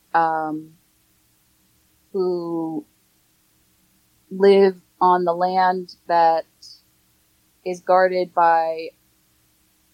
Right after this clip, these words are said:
um, like, a mother spider, and she's, like, the mythological creature of that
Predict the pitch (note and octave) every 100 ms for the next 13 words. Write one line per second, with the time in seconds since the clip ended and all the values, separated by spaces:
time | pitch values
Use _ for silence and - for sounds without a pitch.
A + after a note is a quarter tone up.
0 | - E3 D#3+ D#3 D#3 E3 - - E3 D#3
1 | E3+ F3+ E3+ - - E3 D#3+ D3 B2 E3+
2 | _ D#3+ D#3+ - E3 E3 D#3 D#3 D3 _
3 | _ - E3 D#3+ D#3+ D3+ - - D3+ -
4 | D#3 D3+ D3+ C#3+ D3+ D3+ C#3+